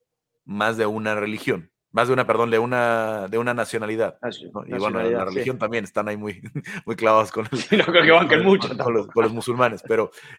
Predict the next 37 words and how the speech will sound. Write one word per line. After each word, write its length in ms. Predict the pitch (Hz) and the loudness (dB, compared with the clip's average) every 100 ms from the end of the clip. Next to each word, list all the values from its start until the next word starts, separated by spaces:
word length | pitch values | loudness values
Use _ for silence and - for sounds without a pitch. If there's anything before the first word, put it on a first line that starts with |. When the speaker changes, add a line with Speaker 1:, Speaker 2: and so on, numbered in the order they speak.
| - | 0
Speaker 1:
em, 460 | 107 110 110 - _ _ | 4 4 2 -10 _ _
el, 220 | 131 120 120 | -6 -6 -6
en 140 | 120 | -6
el 120 | 113 | -4
caso 260 | 107 143 160 | 0 2 4
de, 220 | 147 143 | 6 4
de 200 | 120 127 | 2 -2
los 240 | 127 127 117 | -2 -2 -4
Emiratos 240 | 123 127 | -6 -2
Árabes, 300 | 139 131 - _ - | 0 0 -4 _ -2
por 160 | 113 | 2
eso 160 | 139 160 | 2 2
tuvo 200 | 175 160 | 0 2
que 100 | 143 | 4
renunciar 920 | 120 127 117 117 113 151 190 - - _ _ _ _ _ - | 4 2 0 -8 -6 2 2 2 -8 _ _ _ _ _ -6
a 80 | 107 | -4
la 100 | 104 | -2
ciudadanía 480 | 107 104 98 104 113 | -2 -4 -2 -4 -2
sueca 460 | 135 113 107 113 _ _ _ _ _ _ _ | -2 0 -2 -6 _ _ _ _ _ _ _
para 200 | - 87 | -6 -4
ver 160 | 107 113 | -4 -6
si 120 | - | -6
acá 180 | 101 107 | -6 -2
se 100 | 117 | 0
resuelve, 460 | 135 185 180 180 | 0 0 0 0
porque 380 | 202 - 90 - | -4 -8 -14 -8
obviamente 600 | 98 104 123 127 120 131 123 131 _ _ _ | -4 -4 -2 -6 -4 -4 -4 -10 _ _ _
son 180 | 87 | -18
temas 180 | 101 95 | -10 -8
mucho 240 | 117 147 147 | -8 -6 -2
más 140 | 147 | -2
complejos, 500 | 143 - 143 143 - _ _ | -2 -4 -2 -2 -6 _ _
los 120 | - 95 | -16 -10
hablaremos 360 | 98 101 110 | -6 -6 -8
con 140 | - 98 | -12 -12
más 140 | 95 | -10
tiempo. 360 | 98 80 87 | -12 -12 -16